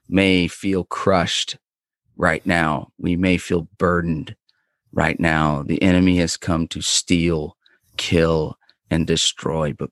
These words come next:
boy, you give life, and you not only want us to have life, but life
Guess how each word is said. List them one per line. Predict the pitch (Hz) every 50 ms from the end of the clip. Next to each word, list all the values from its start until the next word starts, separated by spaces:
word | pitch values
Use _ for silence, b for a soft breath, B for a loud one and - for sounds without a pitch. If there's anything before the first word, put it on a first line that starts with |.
| _
boy, | - 82 80 80 80
you | 76 76 78 85 82
give | - - 82 82 80 76 73 - -
life, | - 67 76 80 69 65 65 67 69 62 58 - - - -
and | - 78 87
you | 87 80 82
not | 80 87 87 85
only | 82 85 85
want | 82 85 82
us | 80 - -
to | 82
have | 87 82 78 -
life, | 78 78 78 78 - -
but | 76 - -
life | 62 78 80 78 78 78 78 - - - -